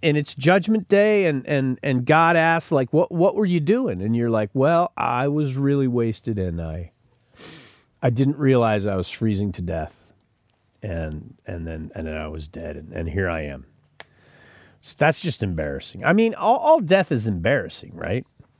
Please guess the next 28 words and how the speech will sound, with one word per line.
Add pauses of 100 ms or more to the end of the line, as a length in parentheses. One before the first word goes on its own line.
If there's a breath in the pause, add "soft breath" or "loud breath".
(420)
I
think,
I,
ex-,
except,
like,
charging
an
enemy
position
in
a
battle,
and, (1500 soft breath)
you
know,
but,
but
h-, (120)
how
many
guys
get
an
opportunity
to
do
that?